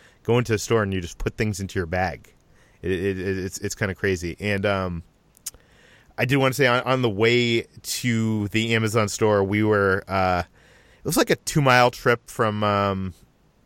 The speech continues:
the hotel we were in, and, uh, we saw these bikes all, uh, along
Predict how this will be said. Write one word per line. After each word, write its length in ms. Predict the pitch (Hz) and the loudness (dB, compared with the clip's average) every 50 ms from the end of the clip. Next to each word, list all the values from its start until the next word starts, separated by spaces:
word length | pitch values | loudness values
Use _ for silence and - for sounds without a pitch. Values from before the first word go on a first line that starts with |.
| _ _ _ _ _ _ _ _ _ _ - | _ _ _ _ _ _ _ _ _ _ -4
the 100 | 117 117 | -2 0
hotel 340 | 120 123 - - 117 110 113 | 0 0 0 0 0 2 2
we 140 | 120 131 135 | 2 2 2
were 140 | 135 135 | 2 2
in, 200 | 135 143 160 180 - - - - - - - - _ _ - | 2 0 -2 -4 -8 -12 -20 -20 -20 -20 -20 -20 _ _ -6
and, 460 | 131 127 120 120 120 120 117 120 117 131 | -2 0 2 2 2 2 0 0 0 0
uh, 260 | 120 113 113 110 107 104 | 2 2 4 2 0 0
we 120 | 110 120 | -4 -6
saw 220 | - - 160 156 156 | -4 -2 0 0 0
these 260 | 147 147 139 113 90 | 0 0 0 -2 -4
bikes 640 | 90 82 - - 131 165 156 - _ - - - | -8 -4 0 0 0 0 0 -4 _ -14 -14 -10
all, 680 | - - 120 117 120 120 120 120 120 117 117 117 - - - - | -4 0 2 4 4 4 4 2 2 2 0 0 -2 -6 -8 -4
uh, 260 | - 117 113 110 110 | 0 0 2 2 0
along 520 | 113 123 127 113 123 127 123 123 120 120 | 0 0 0 2 4 4 4 2 0 -2